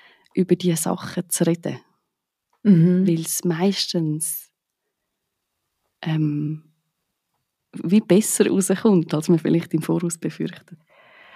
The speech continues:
Speaker 2: Ja, ich glaube es schon. Man hat immer das Gefühl,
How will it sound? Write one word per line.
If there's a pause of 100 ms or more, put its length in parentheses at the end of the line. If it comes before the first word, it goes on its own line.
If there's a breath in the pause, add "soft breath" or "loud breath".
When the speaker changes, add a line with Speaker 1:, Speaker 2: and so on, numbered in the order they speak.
(200 loud breath)
Speaker 2:
Ja, (180)
ich
glaube
es
schon.
Man
hat
immer
das
Gefühl,